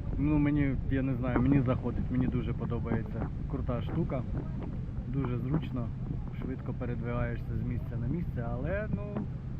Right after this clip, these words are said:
потрібно вибирати водойму таку, щоб не була прям, прям здорова, щоб, е,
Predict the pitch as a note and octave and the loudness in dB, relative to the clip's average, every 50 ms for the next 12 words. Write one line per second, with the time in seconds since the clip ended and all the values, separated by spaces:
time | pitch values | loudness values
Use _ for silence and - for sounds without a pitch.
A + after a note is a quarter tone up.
0 | - - - - - - C3+ - - D3 D#3+ - E3 D#3+ D3 C3+ B2 B2+ B2 C3 | -4 -4 -4 -4 -4 -4 -4 -4 -2 -2 -4 -2 -2 -2 0 0 0 0 0 0
1 | C3 C3 C3 B2+ B2 B2 B2+ B2+ C3 C#3 C#3 C3+ B2 - - - - - - - | 0 0 0 0 0 0 0 0 0 0 0 0 -2 -2 -2 -2 -2 -4 -2 -2
2 | - B2+ B2 - - B2 A#2+ A#2 - - A2+ A2+ A#2 B2 B2+ B2+ B2 - - - | -2 -2 -4 -4 -2 -2 -2 0 0 0 0 0 2 2 2 2 2 0 0 0
3 | B2+ B2 A#2+ A2+ - - - - - - - - - - - - - - - - | 0 0 0 0 0 0 0 -2 -2 -2 -2 -2 -2 -2 -2 -2 -2 -2 -4 -2
4 | - - - - - - C#3+ D#3 D#3 D3+ D3 A#2+ A#2 A2 C#3+ C#3+ C#3+ D#3+ F#3+ F#3+ | -2 -2 -2 -2 0 0 2 2 2 2 2 0 0 0 0 0 2 2 4 4
5 | F3 D#3 C3+ - - - C#3 C3+ - A2 B2+ C3 | 4 2 2 0 0 0 0 0 0 2 2 2